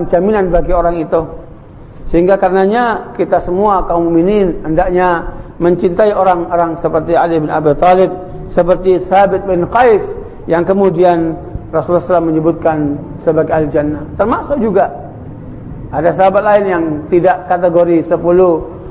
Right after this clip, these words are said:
al-mubasysyirin bil jannah, itu disebutkan sebagai ahli jannah oleh Rasulullah. Dia diantaranya adalah Abdullah bin Salam, seorang, eh, tokoh Yahudi yang masuk Islam,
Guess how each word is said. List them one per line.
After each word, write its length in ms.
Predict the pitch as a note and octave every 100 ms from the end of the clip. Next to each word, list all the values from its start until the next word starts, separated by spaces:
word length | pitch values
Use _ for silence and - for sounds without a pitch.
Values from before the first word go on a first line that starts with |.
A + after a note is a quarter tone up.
| -
al-mubasysyirin 640 | D3+ E3+ E3 D#3+ F3 F#3 F3
bil 240 | E3 D#3
jannah, 480 | G#3 F#3 E3 G3+ G#3+ - - - - -
itu 480 | E3+ - A3 A3 - - - F3+
disebutkan 640 | E3 F#3 F3 E3+ G3+ G3
sebagai 400 | F#3 F3 E3+ F#3+
ahli 240 | D#3+ E3+
jannah 320 | F#3 G3 F#3 E3+
oleh 80 | E3
Rasulullah. 400 | D3+ D#3 D#3 E3 - - - - - - -
Dia 160 | - F3
diantaranya 560 | E3+ F3+ F3 F3+ G#3 F3
adalah 240 | F3 A3+ - - - -
Abdullah 440 | D#3 D#3 F3+ F#3+ F3+
bin 200 | F3 E3
Salam, 320 | F3 F3 D#3+ C#3+ - - - - - - - -
seorang, 600 | D#3+ D#3+ E3+ F#3+ F#3 F3 - - - -
eh, 180 | E3 D#3+ F3
tokoh 240 | E3 E3
Yahudi 400 | E3+ E3 F3+ F3+
yang 120 | E3+ E3
masuk 200 | D#3+ E3
Islam, 560 | E3 E3 F#3+ C#4 C#4+